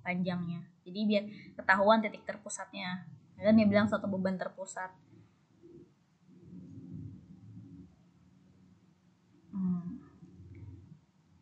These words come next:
Nah, ini nih kalau momen lentur. Jadi berapa yang ke atas kan jadinya positif tuh. Terus berapa yang ke bawah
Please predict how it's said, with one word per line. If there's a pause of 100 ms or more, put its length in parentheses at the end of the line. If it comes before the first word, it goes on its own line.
(840)
Nah,
ini
nih (200)
kalau
momen
lentur.
Jadi
berapa
yang
ke
atas
kan
jadinya
positif
tuh. (260)
Terus
berapa
yang
ke
bawah